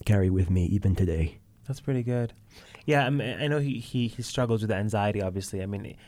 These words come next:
Speaker 2: it takes a lot of guts to go and perform in, in front of, not everyone can do it,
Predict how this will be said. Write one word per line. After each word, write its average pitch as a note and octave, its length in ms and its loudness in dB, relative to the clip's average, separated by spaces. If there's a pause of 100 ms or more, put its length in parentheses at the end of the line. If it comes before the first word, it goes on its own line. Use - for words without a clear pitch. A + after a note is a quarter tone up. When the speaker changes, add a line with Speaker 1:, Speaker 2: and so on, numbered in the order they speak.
Speaker 2:
it C3 100 -2
takes C#3 240 -4
a C3 40 -2
lot A2+ 160 2
of F#2+ 140 -6
guts G2+ 280 -4
to G2 320 -6 (240)
go G#2 160 0
and G2+ 160 -6
perform G#2 420 -6
in, G2+ 180 -6
in A2+ 100 -4
front G#2 220 -4
of, G2 180 -8
not D3 200 0
everyone D3 300 0
can C3 100 0
do C3 120 2
it, - 220 -6